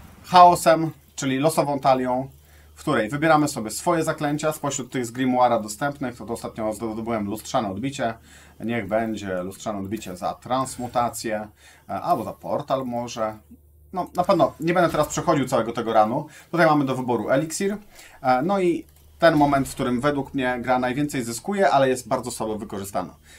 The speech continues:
Jak osiągniecie odpowiedni poziom, będziecie mogli sobie utrudniać mapę.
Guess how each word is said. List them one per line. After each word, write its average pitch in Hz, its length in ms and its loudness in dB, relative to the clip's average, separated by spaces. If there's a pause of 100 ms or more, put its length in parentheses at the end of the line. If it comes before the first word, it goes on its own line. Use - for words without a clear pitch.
(140)
Jak - 260 -4
osiągniecie 180 500 -4
odpowiedni 151 500 -2 (240)
poziom, 151 420 0
będziecie 147 300 -2
mogli 135 220 -2
sobie 127 280 -4
utrudniać 131 640 -6
mapę. 98 300 -4